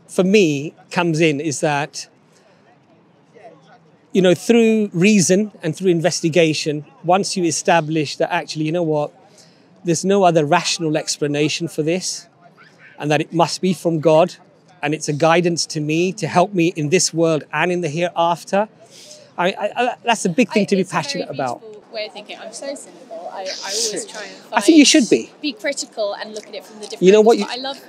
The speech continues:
Speaker 2: hearing
Speaker 1: Yeah.
Speaker 2: perspectives like this. It's, it's really, it's
Speaker 1: No,
Speaker 2: really
Speaker 1: but you know,
Speaker 2: interesting.
Speaker 1: being critical is very good, 'cause I was very, very critical as well. When I was born in this country, I thought to myself, "Well, I could be Muslim at home, I could be anything else outside,"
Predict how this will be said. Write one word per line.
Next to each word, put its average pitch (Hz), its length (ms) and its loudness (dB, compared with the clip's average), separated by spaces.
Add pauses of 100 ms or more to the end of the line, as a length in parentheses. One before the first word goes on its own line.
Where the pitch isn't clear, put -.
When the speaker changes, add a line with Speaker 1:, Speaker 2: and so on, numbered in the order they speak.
Speaker 2:
hearing 233 420 -16
Speaker 1:
Yeah. 156 160 4
Speaker 2:
perspectives - 580 -12
like 208 160 -14
this. 233 280 -12
It's, - 220 -8
it's 220 180 -12
really, 208 340 -12
it's - 120 -20
Speaker 1:
No, 254 100 8
Speaker 2:
really 220 80 4
Speaker 1:
but 233 120 6
you 240 100 4
know, 247 160 6
Speaker 2:
interesting. - 260 -10
Speaker 1:
being 247 220 6
critical 220 420 0
is 165 140 2
very 196 220 2
good, 196 340 4
'cause 165 200 -4
I 175 180 2
was 160 180 -2 (280)
very, 175 300 2
very 156 200 0
critical 160 440 -2
as 131 140 -4
well. 156 160 2
When 156 160 0
I 170 40 2
was 175 120 0
born 180 320 0
in 165 100 0
this 160 140 0
country, 147 580 -4 (760)
I 165 100 0
thought 165 220 -2
to 156 60 -6
myself, 160 380 0
"Well, 165 120 4
I 147 40 -2
could 151 160 -4
be 151 80 -4
Muslim 170 360 -2
at 120 100 -8
home, 156 280 -2
I 135 60 -6
could 139 160 -8
be 151 140 -2
anything 156 320 -4
else 151 300 -4
outside," 135 600 -8